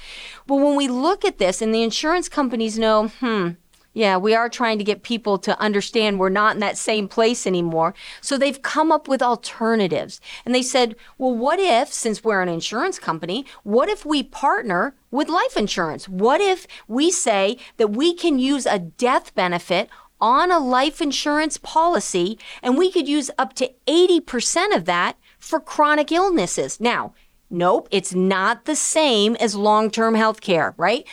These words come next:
Not the same. But it is a rider that addresses that need that in many cases you don't need to pay for the rider unless you need to use it.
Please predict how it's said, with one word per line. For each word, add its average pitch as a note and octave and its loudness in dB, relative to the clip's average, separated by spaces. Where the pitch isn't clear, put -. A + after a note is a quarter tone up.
Not A3+ 0
the G3 -4
same. D#3 -8
But A#3+ 0
it A3+ -2
is A#3 0
a G3+ 2
rider G#3+ 2
that G3 -2
addresses G#3+ 0
that F3+ 0
need F3 -2
that B3 0
in A#3 0
many F#4 2
cases G#3+ -2
you G#3+ 2
don't E4+ 2
need C#4 0
to G#3 -2
pay D4 -2
for G#3 -2
the F#3 0
rider F3+ 0
unless D#4+ 0
you F4 2
need F4+ 2
to F4+ 4
use G4+ 6
it. D4+ -2